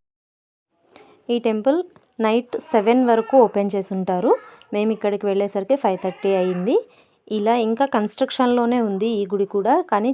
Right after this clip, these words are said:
చాలా పవర్ఫుల్ దేవుడు అన్నమాట. ఇక్కడ మీకు గుడి చుట్టూ మట్టి అయితే పోసి ఉంచుతారు. దీనిలో నుంచి మీరు ఒక కవర్లో కానీ ఏదైనా ఒక క్లాత్లో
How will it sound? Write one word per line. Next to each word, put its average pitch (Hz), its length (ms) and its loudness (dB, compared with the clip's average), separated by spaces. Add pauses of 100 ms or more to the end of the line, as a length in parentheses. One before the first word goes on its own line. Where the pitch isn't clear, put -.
చాలా 190 340 2 (100)
పవర్ఫుల్ 202 440 -2 (560)
దేవుడు 190 400 0
అన్నమాట. 185 320 -4 (2750)
ఇక్కడ 269 240 4 (120)
మీకు 226 160 0 (120)
గుడి 226 220 2
చుట్టూ 262 300 0 (580)
మట్టి 220 520 2
అయితే 226 280 4
పోసి 208 320 2
ఉంచుతారు. 190 480 0 (140)
దీనిలో 220 260 2 (100)
నుంచి 220 220 -2 (140)
మీరు 214 220 2
ఒక 196 200 -8
కవర్లో 202 420 0 (100)
కానీ 208 260 -2 (420)
ఏదైనా 208 360 2
ఒక 196 200 0
క్లాత్లో 202 400 0